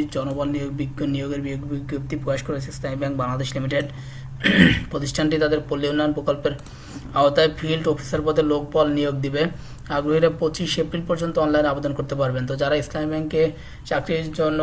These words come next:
খুঁজতে চান বা যারা ব্যাংকে চাকরির জন্য আগ্রহী তারা এটি,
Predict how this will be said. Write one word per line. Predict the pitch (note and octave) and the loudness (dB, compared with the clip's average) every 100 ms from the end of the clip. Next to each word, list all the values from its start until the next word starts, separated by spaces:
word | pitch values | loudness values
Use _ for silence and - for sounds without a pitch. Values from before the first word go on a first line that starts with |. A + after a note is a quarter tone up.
| D3 | 0
খুঁজতে | D3+ - D3 | -2 -4 -4
চান | D3 D3 | -2 2
বা | C#3+ C#3+ | 2 2
যারা | - C#3 C#3+ | 0 0 0
ব্যাংকে | C#3+ C3+ C#3 | 0 -2 -2
চাকরির | C#3+ - D3 | -4 -4 -4
জন্য | D3 C3+ | -2 -2
আগ্রহী | C3 C#3 E3+ F3+ - - - - - - - - - - | -2 0 0 -2 -8 -14 -14 -14 -14 -16 -14 -14 -12 -4
তারা | D#3 D#3+ D#3 C#3 - | 4 6 6 2 0
এটি, | E3 D3+ | 0 2